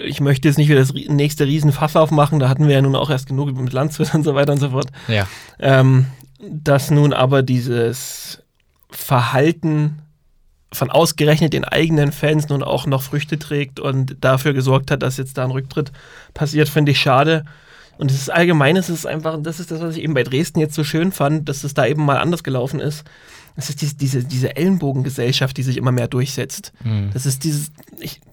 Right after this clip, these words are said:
Speaker 1: ich weiß nicht, warum es das, vor allem auch ein Sportverein, die genau dafür leben, warum es das nicht mehr gibt, dass man bedingungslos zusammensteht. Dass immer mal Dinge passieren, dass irgendwo dann Geld verschleiert wird oder jemand wirklich dem Verein irgendwie was Böses getan hat.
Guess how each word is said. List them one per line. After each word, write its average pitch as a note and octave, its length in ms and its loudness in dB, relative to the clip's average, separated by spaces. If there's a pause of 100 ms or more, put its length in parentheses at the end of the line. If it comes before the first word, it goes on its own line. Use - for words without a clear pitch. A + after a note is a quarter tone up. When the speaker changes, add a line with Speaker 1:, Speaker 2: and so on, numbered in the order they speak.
(120)
Speaker 1:
ich - 120 -6
weiß E3 200 0
nicht, F#3+ 140 -2
warum F3+ 200 4
es F#3+ 80 0
das, - 220 -6
vor - 140 0
allem G3+ 200 4
auch - 220 0
ein E3+ 40 6
Sportverein, C3 640 0
die B2+ 120 -2
genau C#3 260 6
dafür D3+ 300 2
leben, D#3+ 340 0 (260)
warum D3+ 220 4
es F#3+ 60 2
das G#3 160 -2
nicht E3 180 2
mehr D3+ 100 4
gibt, - 280 -4
dass D#3 100 0
man G3 140 4
bedingungslos E3+ 760 2
zusammensteht. D3 800 -2 (340)
Dass C3 160 2
immer G#3 200 4
mal D#3+ 140 6
Dinge C#3+ 240 4
passieren, A#2+ 380 0
dass A#2+ 100 -2
irgendwo B2 420 2 (200)
dann C3 160 4
Geld C#3 220 4
verschleiert B2 580 0
wird A2 180 -4
oder A2 220 -2
jemand B2 300 0
wirklich B2+ 180 0
dem C3 140 0
Verein B2+ 320 0
irgendwie C3 260 2
was B2+ 120 -4
Böses C#3 300 2
getan C#3+ 440 0
hat. - 180 -10